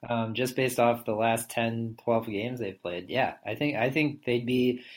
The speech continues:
in that nine or ten spot. Um, I might even have them higher than Milwaukee, to be honest. Um,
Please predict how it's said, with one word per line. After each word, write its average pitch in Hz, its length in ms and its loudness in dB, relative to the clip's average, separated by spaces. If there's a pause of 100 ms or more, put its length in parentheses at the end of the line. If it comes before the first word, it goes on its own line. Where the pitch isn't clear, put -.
(560)
in 156 180 2
that 151 280 6
nine 143 400 4
or 135 160 2
ten 147 380 2
spot. 110 520 2
Um, 113 460 -4
I 117 120 -2
might 180 200 6
even 135 240 4
have 123 260 0
them 117 320 -4
higher 135 300 2
than 127 180 0
Milwaukee, 107 680 -2 (240)
to - 80 -20
be 98 140 -6
honest. 110 500 -4 (160)
Um, 113 640 -4